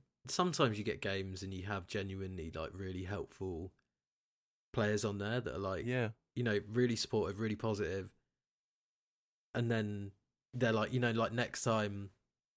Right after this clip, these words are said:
Speaker 1: next
Speaker 2: One in
Speaker 1: time you should
Speaker 2: ten.
Speaker 1: do this." You know, <laughs> yeah, well, yeah, that's it. One in ten.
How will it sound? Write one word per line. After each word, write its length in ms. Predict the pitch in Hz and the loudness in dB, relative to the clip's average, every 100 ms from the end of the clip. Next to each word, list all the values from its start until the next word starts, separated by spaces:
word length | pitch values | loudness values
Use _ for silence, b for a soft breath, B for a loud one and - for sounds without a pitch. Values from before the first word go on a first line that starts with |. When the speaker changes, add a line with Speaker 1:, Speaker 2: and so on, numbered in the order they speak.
| _ | _
Speaker 1:
next 200 | 117 117 | -4 0
Speaker 2:
One 100 | 123 | 4
in 40 | 113 | 4
Speaker 1:
time 20 | |
you 0 | 107 | 4
should 80 | 117 | 4
Speaker 2:
ten. 80 | 113 | 4
Speaker 1:
do 160 | 113 | 2
this." 520 | 107 113 104 - - - | 2 2 0 -2 -4 -4
You 60 | 107 | -8
know, 80 | 98 | -2
<laughs> 20 | |
yeah, 200 | 120 123 | 2 6
well, 120 | 156 151 | 6 10
yeah, 200 | 196 160 | 12 10
that's 300 | 139 156 - | 8 6 6
it. 180 | 131 113 135 | 4 4 2
One 120 | 147 | 2
in 140 | 127 | 2
ten. 400 | 120 117 107 98 | 0 0 0 -4